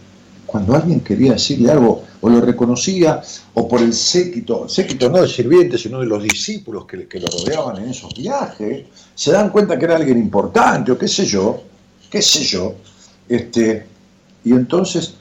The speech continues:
lo paraban para hablarle o decirle algo, y el tipo se detenía, se detenía porque decía que uno nunca sabe cuánto y cuándo puede aprender de algo en el trans-, en el,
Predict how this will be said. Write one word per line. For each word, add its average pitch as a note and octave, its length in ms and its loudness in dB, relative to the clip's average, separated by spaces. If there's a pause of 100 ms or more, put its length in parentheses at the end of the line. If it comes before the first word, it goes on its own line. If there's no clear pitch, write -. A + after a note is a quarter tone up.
(220)
lo - 80 -16
paraban C3+ 460 -6
para D#2+ 160 -10
hablarle B2+ 380 0
o F#2 60 0
decirle G#2 420 0
algo, F#2 280 0
y A2+ 60 -2
el C3 160 2
tipo G3 260 0
se - 220 0
detenía, E3+ 760 2
se - 580 -6
detenía E3 560 2
porque D3+ 280 -6
decía G3+ 320 2 (320)
que D#3+ 120 0
uno A#3 200 2
nunca F#3 520 0
sabe G#3 600 0 (720)
cuánto G#3+ 840 -4
y C3 140 -10
cuándo E3+ 720 -4
puede E3 300 -6
aprender C3+ 460 0
de A#2+ 160 2
algo C#3+ 240 2
en A2+ 60 0
el G2+ 120 -2
trans-, F#2 400 -4
en G#2+ 120 -2
el, G2+ 180 0